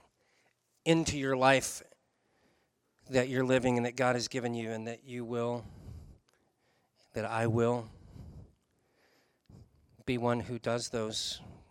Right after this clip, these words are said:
four things, that I want to be those four things. I want to love above all else. I want to make those around me f-, know that they have value and be welcomed. I want to speak as if I'm speaking the truth of God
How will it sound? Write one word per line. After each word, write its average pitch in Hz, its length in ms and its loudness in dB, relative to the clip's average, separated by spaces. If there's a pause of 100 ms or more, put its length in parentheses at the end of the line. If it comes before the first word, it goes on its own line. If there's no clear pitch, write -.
(300)
four 127 200 0
things, 135 400 -2
that 107 100 -6
I 107 60 0
want 131 280 0
to - 80 -10
be 123 240 -4
those 95 260 -8
four 113 280 -12
things. - 500 -16 (460)
I 98 40 -12
want 107 160 -6
to 104 60 -4
love 117 320 -6
above 120 280 0
all 117 180 2
else. 110 300 -4 (480)
I - 40 -8
want 110 200 -6
to 107 240 -4 (280)
make 127 280 2
those 123 180 2
around 120 300 2
me 117 160 -2
f-, - 140 -14 (560)
know 120 180 2
that 117 120 -6
they 127 80 2
have 107 120 -2
value 113 400 0
and 101 80 -6
be 104 120 -2
welcomed. 104 460 0 (220)
I 117 40 -4
want 117 120 0
to - 60 4
speak - 640 0 (920)
as 131 140 -8
if 143 120 -4
I'm 127 100 0
speaking 160 460 0
the 131 80 -2
truth 139 320 0
of 123 120 -4
God 104 340 0